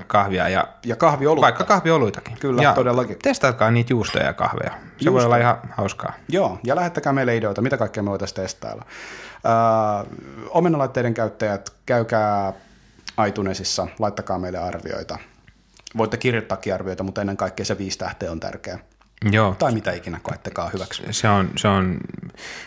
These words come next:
Speaker 1: myös meistä ihan kiva.
Speaker 2: Ja hei, nyt tässä joulun alla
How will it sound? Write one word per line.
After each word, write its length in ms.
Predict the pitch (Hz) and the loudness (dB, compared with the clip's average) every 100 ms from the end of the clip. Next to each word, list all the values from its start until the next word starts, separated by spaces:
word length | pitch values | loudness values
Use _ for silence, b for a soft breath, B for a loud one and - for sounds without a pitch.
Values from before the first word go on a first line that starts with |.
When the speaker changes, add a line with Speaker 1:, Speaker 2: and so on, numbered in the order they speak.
| - | 2
Speaker 1:
myös 220 | 180 - | 2 4
meistä 340 | 117 113 - 92 | 4 4 2 0
ihan 340 | 95 95 85 | 0 0 -2
kiva. 300 | - 85 - - 131 | -6 -6 -8 -6 0
Speaker 2:
Ja 100 | 139 | 2
hei, 320 | 135 90 - - | 2 0 -6 -4
nyt 160 | 165 165 | -2 -2
tässä 220 | 156 269 | -4 0
joulun 280 | 160 113 92 | 2 0 -2
alla 420 | 95 87 85 | -4 -4 -8